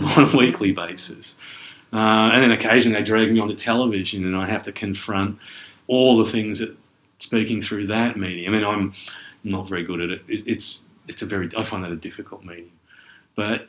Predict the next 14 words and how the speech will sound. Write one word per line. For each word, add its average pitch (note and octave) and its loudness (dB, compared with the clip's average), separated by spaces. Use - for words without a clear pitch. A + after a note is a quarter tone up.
you - 0
know, A2+ 0
but D3 8
it D3+ 6
keeps D#3 6
returning C3+ 4
me B2 -2
to - -4
this - 0
speaking B2 2
outwardly G#2+ -4
thing, F2+ -4
um, G2 -4
and G#2+ -4